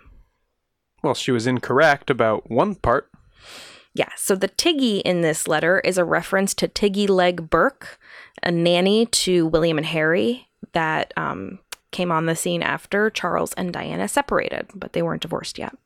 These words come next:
Speaker 1: And was Charles having an affair with her as well?
Speaker 2: Well, Diana did not like Tiggy.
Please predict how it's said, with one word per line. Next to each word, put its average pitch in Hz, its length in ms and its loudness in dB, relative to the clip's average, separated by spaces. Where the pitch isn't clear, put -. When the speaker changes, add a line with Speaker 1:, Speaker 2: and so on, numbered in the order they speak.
Speaker 1:
And 143 140 0
was 131 140 0
Charles 139 320 4
having 135 240 2
an 127 60 2
affair 131 220 2
with 120 160 0
her 135 360 0
as 120 340 2
well? 165 420 0
Speaker 2:
Well, 330 520 2
Diana 226 520 2
did 170 180 2
not 170 340 0
like 170 460 0
Tiggy. - 540 -2